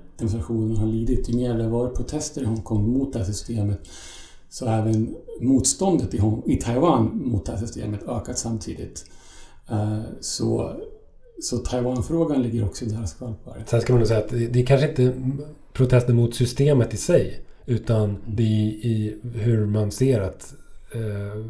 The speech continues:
Speaker 2: vad, vad det systemet omfattas av. Det är ett
Speaker 1: Mm.
Speaker 2: land, visst, men är det verkligen två system? Allt mindre, skulle man kunna säga. Och det är väl det som taiwaneserna också ser i det här fallet, att,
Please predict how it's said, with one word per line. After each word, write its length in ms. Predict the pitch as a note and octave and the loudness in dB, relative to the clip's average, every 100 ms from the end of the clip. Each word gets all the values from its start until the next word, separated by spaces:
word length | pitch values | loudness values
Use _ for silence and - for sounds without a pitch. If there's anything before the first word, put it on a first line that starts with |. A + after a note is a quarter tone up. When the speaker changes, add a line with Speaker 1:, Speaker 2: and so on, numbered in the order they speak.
| A#2 | -2
Speaker 2:
vad, 360 | A2+ B2+ A2+ | 2 2 2
vad 220 | A#2 A2+ | 2 4
det 160 | G#2 G#2 | 4 2
systemet 420 | - - G2 G2+ | 0 0 -2 2
omfattas 500 | A#2 G2 C#3+ C#3+ - | 0 2 2 4 2
av. 180 | F#2+ F2 - - - - | -2 -8 -12 -14 -8 2
Det 80 | |
är 200 | A2+ A#2+ | 6 8
ett 240 | B2 A2+ G#2 | 6 4 -2
Speaker 1:
Mm. 180 | G#2 A2+ | 0 4
Speaker 2:
land, 300 | C#3 D#3+ A2+ | 6 4 4
visst, 400 | C3+ C#3+ - - - - - - | 4 2 -6 -16 -16 -18 -10 2
men 200 | A2 A2 | 2 4
är 140 | A#2 | 6
det 80 | A#2+ | 6
verkligen 360 | A#2+ G#2+ A2 | 6 4 0
två 160 | - G2+ | -2 -4
system? 480 | F#2+ F2 D3 G2+ F#2 - | -4 -2 0 0 -2 0
Allt 280 | B2 G#2+ G#2+ | 2 2 2
mindre, 420 | C3 C#3 G#2+ F#2+ - - | 0 2 -2 -4 -6 -12
skulle 200 | - G#2 | -8 -8
man 100 | G2 | -6
kunna 160 | G2 F2 | -8 -10
säga. 260 | A#2+ A#2+ - - - - - | -10 -12 -14 -16 -18 -18 -2
Och 140 | A2+ | 2
det 120 | G#2+ | 6
är 40 | A#2+ | 8
väl 120 | A#2 | 8
det 160 | C3 B2+ | 8 6
som 380 | A#2 G#2+ G2+ - - - - - - - | 4 2 0 -6 -18 -20 -20 -20 -16 0
taiwaneserna 560 | A#2 G#2+ G#2 F#2 F#2+ | 2 4 4 4 2
också 200 | F2+ - | 0 -2
ser 240 | F#2+ D#3+ C3 | 0 4 4
i 40 | |
det 80 | G#2+ | 4
här 80 | F#2 | 0
fallet, 400 | - F#2+ F2+ - | -4 -8 -8 -8
att, 260 | F#2 - | -10 -12